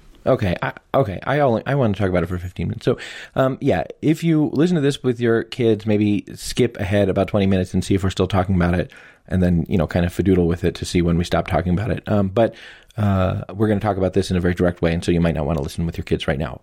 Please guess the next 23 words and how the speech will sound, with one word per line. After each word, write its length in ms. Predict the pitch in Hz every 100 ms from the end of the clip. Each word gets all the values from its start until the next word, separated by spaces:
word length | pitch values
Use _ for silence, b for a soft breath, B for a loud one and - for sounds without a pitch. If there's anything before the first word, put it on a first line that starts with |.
| -
Um, 300 | 104 95 92 B B B B - _ _ _ -
we 220 | 131 139
reported 460 | 117 117 151 147
this 180 | 131 131
week 320 | 110 104 104
that 240 | - 98 92
a 40 |
priest 260 | - 131 147
in 40 |
Cleveland, 580 | 139 110 101 95 98 95 -
uh, 180 | 98 92
priest 240 | 87 117
of 60 | 110
the 80 | 101
Diocese 380 | 107 107 110 107
of 100 | -
Cleveland, 460 | 101 92 95 92
was 180 | 92 87
sentenced 380 | 101 92 90 -
to 200 | 95 90
life 280 | 98 98 107
in 100 | 110
prison 460 | - 87 90 92